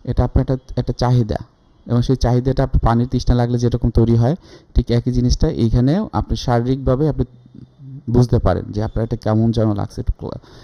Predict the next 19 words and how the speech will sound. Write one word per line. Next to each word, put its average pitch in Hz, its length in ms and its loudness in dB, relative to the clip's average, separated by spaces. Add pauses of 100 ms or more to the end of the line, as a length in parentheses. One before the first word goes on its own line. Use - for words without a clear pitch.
(140)
একটু - 200 -2
অস্থিরতা, 110 580 2 (400)
শরীরটা 113 340 2
একটু - 140 -2
কেমন 117 320 0
যেন 117 220 2
লাগছে, 104 460 -4 (220)
আবার 113 280 -4
বিভিন্ন 117 400 0
রকমের 120 260 -2
চিন্তা 131 420 -2
আসতেছে। - 440 -4 (640)
আহ, 107 300 -4
এটা 131 140 -2
না 131 140 0
করতে 127 260 -2
পারলে 120 200 2
আপনার 120 240 2
বিষণ্ণতা, 117 800 2